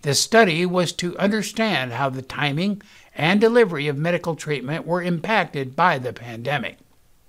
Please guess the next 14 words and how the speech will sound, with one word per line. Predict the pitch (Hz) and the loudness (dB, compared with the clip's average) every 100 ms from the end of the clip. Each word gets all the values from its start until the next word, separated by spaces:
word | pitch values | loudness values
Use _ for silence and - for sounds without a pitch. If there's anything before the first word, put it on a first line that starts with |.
| _ _ _ - - - - | _ _ _ -20 -20 -20 -4
Claims | 151 165 196 | 2 4 4
with | 190 151 | 2 0
injury | 190 165 180 175 | 0 0 -2 0
dates | 151 160 - 160 | 0 0 -2 -4
in | |
the | 147 | -4
first | - 196 202 - | 0 2 2 0
two | 208 | -4
quarters | 196 - 240 185 143 165 | -4 4 6 6 0 -4
of | 147 | -6
twenty | - 180 170 | -4 -2 -2
twenty | - 208 196 160 | -2 0 0 -2
did | 147 202 196 | 4 4 6
not, | 220 247 - - | 4 4 2 -4